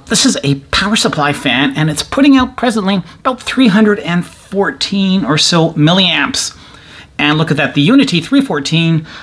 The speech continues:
three hundred and thirteen for the Oon, and three hundred and sixteen for the Unity. So pretty well they are all agreeing with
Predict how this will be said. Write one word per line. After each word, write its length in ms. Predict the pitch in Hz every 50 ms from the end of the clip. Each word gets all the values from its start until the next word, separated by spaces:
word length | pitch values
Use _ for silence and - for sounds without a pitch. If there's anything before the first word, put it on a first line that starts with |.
| - -
three 240 | - - 247 254
hundred 220 | 196 214 196 175 156
and 100 | 147 147
thirteen 840 | - - - - 320 320 320 - - - 202 185 175 180 175 269
for 220 | - - - 170 175
the 180 | 160 160 156 165 190
Oon, 640 | 220 226 240 214 165 160 156 160 165 170 185 175 - - - - - -
and 200 | - 156 165 156
three 200 | - - 185 180
hundred 240 | 147 180 175 170 160
and 120 | 160 156
sixteen 840 | - - - - 220 208 - - - - 202 180 180 180 180 170 135
for 420 | - - - 170 160 165 165 160 143
the 100 | 143 151
Unity. 580 | 147 143 156 165 180 185 180 - 165 151 143
So 360 | 135 - - 165 156 160 160 - - - - - - -
pretty 200 | - 269 320 320
well 340 | 294 277 247 214 208 214 208
they 200 | 180 208 196 180
are 220 | 170 165 - - -
all 520 | 180 185 190 196 185 175 175 175 165 - - - - - - - - -
agreeing 600 | 156 151 135 110 151 190 190 185 180 175 156 - -
with 260 | 156 165 170 170